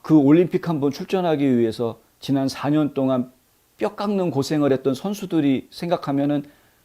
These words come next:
그거를 못 나가게 하는 게 도리가 아닌 것 같아서. 예. 그래서 이제 한 수 접어서 외교적 보이콧,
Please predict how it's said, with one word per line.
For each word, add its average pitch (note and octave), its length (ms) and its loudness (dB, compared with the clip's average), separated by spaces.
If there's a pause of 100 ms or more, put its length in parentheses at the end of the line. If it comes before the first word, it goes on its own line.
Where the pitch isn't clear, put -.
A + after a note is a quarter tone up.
(120)
그거를 E3 380 4
못 C#3+ 160 4
나가게 D3 380 0
하는 C3 260 0
게 A#2+ 260 0 (160)
도리가 C3+ 340 4
아닌 B2 200 0
것 B2 100 0
같아서. G#2+ 480 -6 (600)
예. A2 180 -16 (920)
그래서 C3 240 -4
이제 C3 380 2 (760)
한 D#3 260 -6
수 C#3 240 0
접어서 B2+ 600 0 (340)
외교적 D#3 500 8
보이콧, D3 480 2